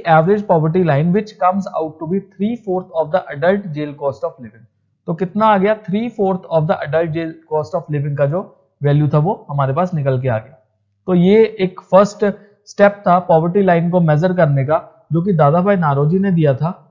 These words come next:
और ये आपसे शायद पूछा जा सकता है कि adult jail cost of living index जो था और adult cost, अ, jail cost of living का जो क्राइटेरिया था पॉवर्टी को एस्टिमेट करने का, किसने provide किया? उसके अलावा और भी काफी जो अटेम्प्ट्स थे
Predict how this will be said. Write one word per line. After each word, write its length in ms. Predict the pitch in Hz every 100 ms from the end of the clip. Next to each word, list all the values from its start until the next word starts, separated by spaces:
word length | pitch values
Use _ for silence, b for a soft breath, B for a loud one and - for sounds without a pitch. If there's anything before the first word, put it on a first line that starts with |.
| _ _
और 140 | 175 175
ये 180 | 185 208
आपसे 300 | 202 202 208
शायद 180 | 208
पूछा 300 | 196 165 170
जा 120 | 190 165
सकता 280 | 175 156 185
है 60 |
कि 80 | 196
adult 340 | 190 175 190 190 - 147
jail 160 | 165 170
cost 260 | 175 170 190
of 160 | 165
living 260 | 156 165 170
index 340 | 160 156 151 170
जो 100 | 165
था 160 | 151
और 360 | 156 - 151 151 147
adult 320 | 139 185 185 170
cost, 240 | 160 147 - _ _ _ _ -
अ, 220 | 147 143
jail 220 | 139 165 170
cost 200 | 175 160
of 140 | 185 156
living 280 | 151 165 170
का 80 | 165
जो 140 | 175
क्राइटेरिया 560 | 160 147 139 151 175 190
था 120 | 185
पॉवर्टी 460 | 180 143 165 180
को 100 | 185
एस्टिमेट 500 | 175 160 165 156 143
करने 260 | 143 135 135
का, 120 | 156 180 - _ _ _ _ _ _ _ -
किसने 280 | 185 214 208
provide 420 | 190 160 147 131
किया? 260 | 135 101 92 - _ _ _
उसके 220 | 175 - 269
अलावा 300 | 262 226 254
और 260 | 175 185
भी 120 | 202 247
काफी 300 | 196 208 220
जो 100 | 247
अटेम्प्ट्स 580 | 185 - 180 190 -
थे 100 | 165